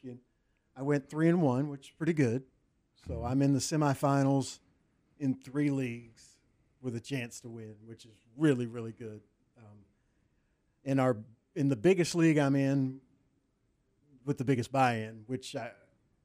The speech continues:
Speaker 1: we've done really, really well. My brother and I do the team together, and we've won four out of the last five years. Um, had some bad injury luck. We <laughs> lost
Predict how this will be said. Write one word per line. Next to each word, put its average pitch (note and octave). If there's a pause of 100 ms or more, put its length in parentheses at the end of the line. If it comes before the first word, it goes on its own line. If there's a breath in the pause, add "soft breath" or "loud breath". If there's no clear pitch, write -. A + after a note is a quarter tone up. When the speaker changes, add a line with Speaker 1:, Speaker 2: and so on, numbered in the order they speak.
(800)
Speaker 1:
we've C3
done B2
really, D3
really B2
well. B2
My A#2
brother A#2
and A#2
I A2 (140)
do A#2
the -
team B2+
together, B2
and A#2
we've A#2 (240)
won C#3 (120)
four D3+
out B2
of A2
the A2+
last A2
five A2
years. A2+ (600)
Um, G#2+ (1080)
had E3
some D3
bad D3
injury C#3
luck. A2+ (160)
We B2+
<laughs> -
lost B2+